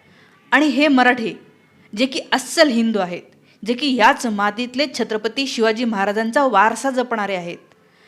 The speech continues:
जे या मातीमधून सोनं पिकवणारे शेतकरी आहेत, यांच्यासोबत गद्दारी केली. आणि दुसरीकडे हा समाज आहे की ज्यांना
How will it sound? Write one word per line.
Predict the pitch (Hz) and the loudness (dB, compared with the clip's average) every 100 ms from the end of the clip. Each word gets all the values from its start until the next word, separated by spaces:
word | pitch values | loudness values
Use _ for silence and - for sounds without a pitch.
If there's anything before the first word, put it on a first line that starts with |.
| _ _ _ 202 | _ _ _ 0
जे | 247 285 | 2 4
या | 277 | 4
मातीमधून | 226 214 262 254 247 285 | 4 2 0 -2 0 -2
सोनं | 277 - 254 262 | -4 -2 0 0
पिकवणारे | 269 247 226 214 208 | -2 -2 -2 -2 -4
शेतकरी | 214 196 196 202 190 | -4 -8 -6 -6 -6
आहेत, | 175 175 _ _ _ _ _ - | -8 -14 _ _ _ _ _ -6
यांच्यासोबत | 214 240 240 277 233 247 233 165 | -2 0 -2 -4 -2 -2 -4 -4
गद्दारी | 208 180 202 196 | -4 0 0 0
केली. | 185 160 - _ _ _ _ _ _ - | -6 -8 -12 _ _ _ _ _ _ -6
आणि | 220 | -2
दुसरीकडे | 254 233 269 269 294 | -2 -4 -6 -2 -2
हा | 294 - 262 | -2 2 2
समाज | 262 233 202 185 | 2 0 0 -4
आहे | 175 - _ _ _ _ _ - _ - | -8 -14 _ _ _ _ _ -20 _ -4
की | 277 | -2
ज्यांना | 214 220 233 180 | 2 0 2 -2